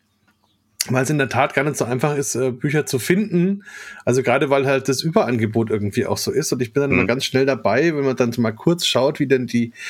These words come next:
Speaker 1: Rezipienten die jeweiligen Bücher so fanden und man die ersten zwei, drei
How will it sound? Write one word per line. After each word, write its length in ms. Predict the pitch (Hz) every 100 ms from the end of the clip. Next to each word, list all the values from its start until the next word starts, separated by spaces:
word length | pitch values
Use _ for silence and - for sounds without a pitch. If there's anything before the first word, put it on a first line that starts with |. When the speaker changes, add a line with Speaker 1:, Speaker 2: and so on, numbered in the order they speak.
| - -
Speaker 1:
Rezipienten 800 | 123 - 123 - 123 180 165 160
die 80 | 131
jeweiligen 480 | 135 139 131 120 120
Bücher 240 | 147 147
so 100 | 135
fanden 400 | 113 123 180 160
und 100 | 143
man 140 | 131
die 160 | 123 113
ersten 380 | 95 139 - 139
zwei, 200 | 123 135
drei 320 | 131 127 127